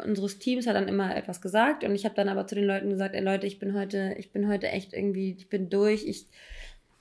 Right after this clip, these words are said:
ich kann das heute nicht, ich kann dir heute nicht abliefern, was ich gerne abliefern würde, was ihr von mir, was ihr jetzt von mir, ähm,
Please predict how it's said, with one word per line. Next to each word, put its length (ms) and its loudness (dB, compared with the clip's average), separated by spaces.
ich 120 0
kann 160 8
das 160 6
heute 180 6
nicht, 240 4
ich 100 -8
kann 120 2
dir 100 6
heute 180 4
nicht 200 4
abliefern, 540 2
was 120 0
ich 120 -6
gerne 240 4
abliefern 480 0
würde, 260 4
was 140 0
ihr 100 -2
von 140 0
mir, 240 0
was 160 -6
ihr 80 0
jetzt 180 -2
von 140 0
mir, 360 0
ähm, 380 -4